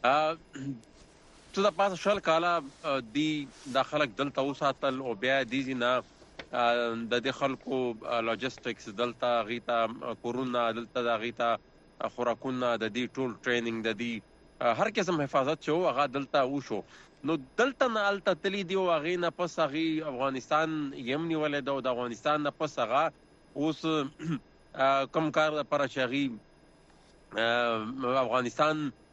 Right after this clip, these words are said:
آ، دنیا هغې ته ورکړه و، نو هغه کار خو به ته اوس خامخا اخلي.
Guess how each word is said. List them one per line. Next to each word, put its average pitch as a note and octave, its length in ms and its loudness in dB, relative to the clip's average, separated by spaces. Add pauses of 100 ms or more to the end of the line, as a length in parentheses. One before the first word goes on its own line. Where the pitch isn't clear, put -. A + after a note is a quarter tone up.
(240)
آ، B2 200 2
دنیا C3 360 2
هغې D3 120 -4
ته C#3 200 2
ورکړه C#3+ 200 0
و، D3 220 0 (520)
نو A2+ 120 2
هغه C#3 180 2
کار D3 200 2
خو B2+ 80 -6
به C#3+ 120 0
ته D3 80 -4
اوس D#3 140 -4
خامخا D#3+ 460 2
اخلي. - 240 -6